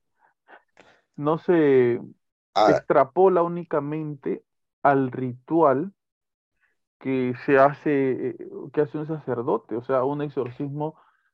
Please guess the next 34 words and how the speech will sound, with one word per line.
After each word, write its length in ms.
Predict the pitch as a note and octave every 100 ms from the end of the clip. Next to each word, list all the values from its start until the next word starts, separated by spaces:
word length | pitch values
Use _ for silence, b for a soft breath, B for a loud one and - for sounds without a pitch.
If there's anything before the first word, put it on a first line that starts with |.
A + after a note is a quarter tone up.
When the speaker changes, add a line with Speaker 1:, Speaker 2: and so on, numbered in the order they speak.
| _
Speaker 1:
eh, 120 | C3+
los 220 | B2+ B2
sacerdotes 540 | C3 B2 C3 C#3+ D3+ D#3+
también 280 | B2 B2+ C#3+
exorcizan 540 | C#3+ C3 B2+ C3 D3
al 220 | A2+ A#2
agua, 380 | C3 D3+ B2+ A#2
al 100 | A#2
aceite, 520 | A#2 - C#3 C#3 B2+
a 40 | A#2+
la 180 | - A#2+
sal, 340 | C#3+ C#3 C3 B2 b _ _
Speaker 2:
Ahora. 260 | F#2 - -
Speaker 1:
eh, 180 | C#3
mediante 560 | C3+ C3 C3 B2+ C3 B2+
una, 520 | C3+ D3 D3+ D3 C3+
perdón, 300 | C#3 C3 D3
Omar, 320 | C#3 C#3 C#3 C3+
mediante 460 | B2+ B2+ B2 B2+
una 500 | C3 C#3 D3+ D3 B2+
oración 480 | B2 B2 A#2+ - B2
Speaker 2:
Sí. 0 |
Speaker 1:
de 100 | D3+
sanación 560 | - C3+ A#2+ B2 D#3+ F#3+
también 460 | C3+ A#2+ C3 A3 -
se 80 |
está 500 | B2+ - C3+ C3+ C3
exorcizando 680 | B2+ B2 C3 B2 B2 C#3 C#3+
a 20 | C3+
las 140 | B2
personas, 440 | - B2+ F3+ A3+ C#3+
¿no? 180 | G#3
Están 320 | G#3 - C#3 C#3
eliminando 920 | C3+ B2+ A#2+ A#2+ C3 C3 B2 A#2+